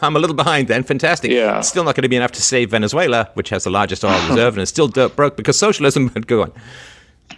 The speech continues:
Speaker 2: But yeah, like corn, um, wheat, all of these, uh, commodities, all of them are at all-time highs. Um, soybeans, it's pretty much an exponential increase right now, and,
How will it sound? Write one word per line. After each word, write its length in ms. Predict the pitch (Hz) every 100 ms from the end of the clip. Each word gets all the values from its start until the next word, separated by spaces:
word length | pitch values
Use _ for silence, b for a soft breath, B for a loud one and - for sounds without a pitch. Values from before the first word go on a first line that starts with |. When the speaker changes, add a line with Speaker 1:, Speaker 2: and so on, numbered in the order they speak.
| - 135
Speaker 2:
But 120 | 139
yeah, 380 | 143 123 120 143 - -
like 260 | 135 -
corn, 520 | - 160 151 151 147
um, 520 | 135 117 104 101 104 - -
wheat, 420 | 113 127 143 143 - 127
all 100 | 127
of 80 |
these, 340 | 123 127 110 -
uh, 180 | 123 113
commodities, 520 | - 120 123 127 113
all 140 | 117
of 60 | 117
them 140 | 117
are 260 | 113 110 107
at 300 | - - b b b b b -
all-time 340 | 127 135 131
highs. 460 | 120 127 135 127 127
Um, 220 | 110 104
soybeans, 640 | - 147 143 143 147 131
it's 100 | 110
pretty 180 | - 120
much 200 | 117 107
an 60 | 117
exponential 800 | 110 - 117 113 - 113 104 - - _ _ _ _ _ _ _
increase 460 | 127 - 131 120
right 140 | 127 123
now, 320 | 131 127 123
and, 280 | 104 101